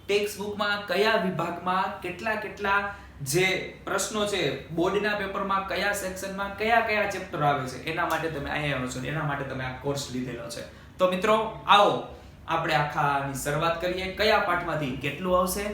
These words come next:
કયું કયું કરવાનું. પહેલો પાઠ આપણો આવશે, ઈ પહેલા પાઠમાં આપણે એટલું જોવાના છીએ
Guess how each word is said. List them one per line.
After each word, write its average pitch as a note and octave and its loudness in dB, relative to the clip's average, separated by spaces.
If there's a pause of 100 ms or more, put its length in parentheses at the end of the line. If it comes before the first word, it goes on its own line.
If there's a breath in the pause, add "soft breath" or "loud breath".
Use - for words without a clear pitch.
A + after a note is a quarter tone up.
(260 loud breath)
કયું F#3+ 2
કયું F#3+ 0
કરવાનું. G3+ 0
પહેલો C4 8
પાઠ A3+ 4
આપણો G#3 2
આવશે, G3+ 4
ઈ G3 -4
પહેલા G#3 4
પાઠમાં F#3+ 0
આપણે F3 -4
એટલું A#3 -2
જોવાના D#3 2
છીએ D#3 0